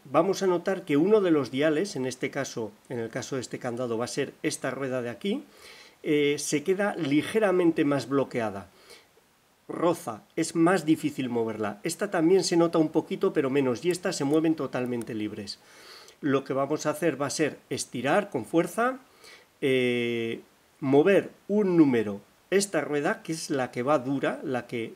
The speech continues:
tiene dificultades para moverse, y ver cómo afecta a esta otra. Cuando en esta rueda que va dura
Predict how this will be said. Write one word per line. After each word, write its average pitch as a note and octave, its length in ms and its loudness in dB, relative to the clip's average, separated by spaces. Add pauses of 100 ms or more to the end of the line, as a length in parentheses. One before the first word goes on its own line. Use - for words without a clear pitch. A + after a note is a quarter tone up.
tiene D#3 220 4
dificultades C3+ 640 -6
para B2 200 -4
moverse, D#3 500 -2 (500)
y F3 120 0
ver G3 320 2 (280)
cómo F3+ 260 4
afecta F3 560 -2
a C3+ 80 0
esta C3 280 -4
otra. A2 340 -8 (520)
Cuando D3 420 2
en D3+ 100 6
esta G3 300 0
rueda A#2 480 -4
que C#3+ 100 2
va D3+ 160 4
dura A2 340 -4